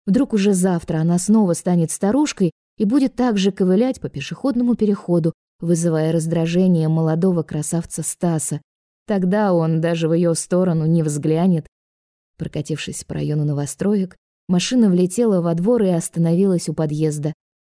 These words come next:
Аполлинария вышла и задрала голову. Вершина новомодной башни подпирала звездное небо. Она досчитала только до двадцать первого этажа,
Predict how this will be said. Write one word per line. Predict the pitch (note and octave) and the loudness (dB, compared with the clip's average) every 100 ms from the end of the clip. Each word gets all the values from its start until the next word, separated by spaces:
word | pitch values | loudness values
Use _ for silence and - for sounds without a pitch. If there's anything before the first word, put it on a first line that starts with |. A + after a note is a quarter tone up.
| _ | _
Аполлинария | - F3+ F3 F3+ F3 F3 | -6 0 2 4 2 2
вышла | G#3+ A3 F3 E3 | 0 0 -2 0
и | D#3 | 0
задрала | E3 E3+ F3 F3 | -2 -2 0 -2
голову. | E3+ E3+ D#3 D3 D3 D3+ _ _ _ _ F#3 | 0 0 2 0 -4 -8 _ _ _ _ 0
Вершина | F#3+ F#3+ - C4+ A#3 | 0 0 0 2 4
новомодной | G#3+ F3+ F3+ G#3 G#3 F#3 F3 | 4 2 2 2 4 2 2
башни | E3 G3 G3+ F#3 F3 | 2 0 0 0 0
подпирала | - E3 - E3 E3+ F3 E3 | 0 -6 -4 -2 0 0 -2
звездное | D#3 D#3 D#3+ D#3 D#3 D3+ | -2 -2 -2 0 0 0
небо. | D3+ D3+ C#3+ D3 - _ _ _ _ - | 0 -2 -2 -6 -8 _ _ _ _ -4
Она | G3 A#3 | 0 2
досчитала | G#3+ - F#3 G3 F#3+ F#3+ | 2 -2 -4 0 0 0
только | A#3+ A3 F#3+ | 0 0 -2
до | F3+ | 0
двадцать | F3 G#3 G#3 F3+ - | 0 -2 -2 -4 -4
первого | G3+ F#3+ F3+ F3+ | 0 2 2 0
этажа, | F3+ F#3+ G3 F#3+ | 0 0 0 -2